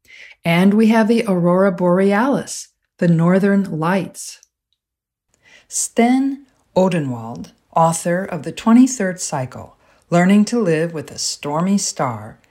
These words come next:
explains how the Northern Lights are generated. When a coronal mass ejection collides with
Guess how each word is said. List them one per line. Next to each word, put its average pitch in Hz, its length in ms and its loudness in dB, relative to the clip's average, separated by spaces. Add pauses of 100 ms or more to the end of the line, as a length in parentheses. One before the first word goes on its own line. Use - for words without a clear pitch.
(240)
explains 208 720 0
how 175 120 -2
the 165 140 -4
Northern 156 480 -4
Lights 135 460 -6
are 175 100 -4
generated. 147 840 -10 (1800)
When 202 260 2
a 220 160 4
coronal 208 680 2
mass 175 480 0
ejection 170 720 0
collides 156 720 -2
with - 280 -6